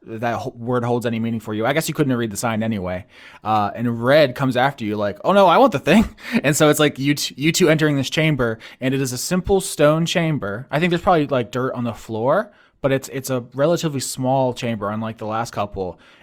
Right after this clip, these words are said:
And there appears to be a, a stone coffin, and that is pretty much it. There, it's just a, a coffin in the center of the room.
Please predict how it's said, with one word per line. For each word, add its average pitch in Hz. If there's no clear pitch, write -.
And 120
there 123
appears 151
to 151
be 143
a, 135
a 135
stone 147
coffin, 110
and 107
that 131
is 180
pretty 151
much 214
it. -
There, 113
it's -
just 127
a, 135
a 123
coffin 135
in 143
the 143
center 151
of 151
the 156
room. 185